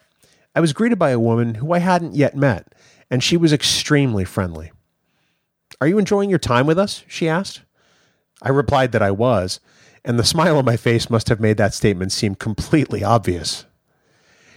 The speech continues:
She said that it was a treat to have us here, and she was glad that we could make the trip down. I thanked her, and introduced myself, and finally she replied with three words that really blew me away.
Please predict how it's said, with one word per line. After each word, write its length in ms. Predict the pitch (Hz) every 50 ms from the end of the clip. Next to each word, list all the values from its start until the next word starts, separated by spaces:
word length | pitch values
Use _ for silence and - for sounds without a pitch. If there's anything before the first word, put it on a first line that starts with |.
| _ _
She 180 | - - 185 180
said 200 | - 220 196 170
that 100 | 180 170
it 60 | 156
was 120 | 139 127
a 60 | 131
treat 340 | 117 - - - 165 165 156 -
to 60 | 127
have 240 | 107 127 120 117 107
us 120 | 107 -
here, 220 | - 113 107 104
and 120 | 98 98 98
she 100 | - -
was 140 | 120 110 101
glad 300 | - 123 120 120 120 113
that 80 | 95
we 140 | 98 110 107
could 140 | - 113 101
make 160 | 104 101 -
the 60 | -
trip 240 | - - - 104 -
down. 400 | - 117 107 107 92 85 82 85 _ _ _ _ _ _ _ _ _ _ _ _ _ _ _ _ _ _ _ _ -
I 80 | 156
thanked 360 | 147 - - 214 226 202 - -
her, 220 | - 95 92 95
and 200 | 98 101 104 95 - _ _ _ - 165
introduced 380 | 156 - 143 135 147 143 -
myself, 520 | - 85 - - - 87 92 - - - - -
and 120 | - -
finally 360 | - - 180 202 208 185 165
she 160 | 147 - - 160
replied 500 | 139 131 113 - - 127 120 117 117 113
with 140 | 107 104
three 280 | - - - - 135 123
words 360 | 117 113 117 110 107 104 -
that 100 | - 104
really 460 | 90 104 101 101 107 110 107 107 110
blew 320 | 107 101 101 101 104 104 101
me 160 | 95 98 95
away. 440 | 95 95 95 101 95 87 82 80